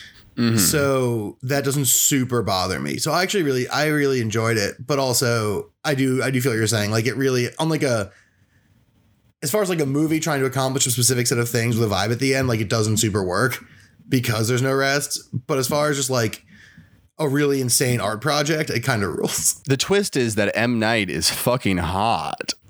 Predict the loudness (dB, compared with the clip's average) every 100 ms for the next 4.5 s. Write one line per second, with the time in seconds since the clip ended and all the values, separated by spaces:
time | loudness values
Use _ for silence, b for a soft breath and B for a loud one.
0 | -20 -20 -4 0 2 2 0 0 -2 -4
1 | 0 0 0 -2 -2 -2 -2 0 0 2
2 | 2 0 0 -2 -2 0 -2 B B B
3 | B B -2 0 0 0 0 2 0 0
4 | 0 2 2 2 0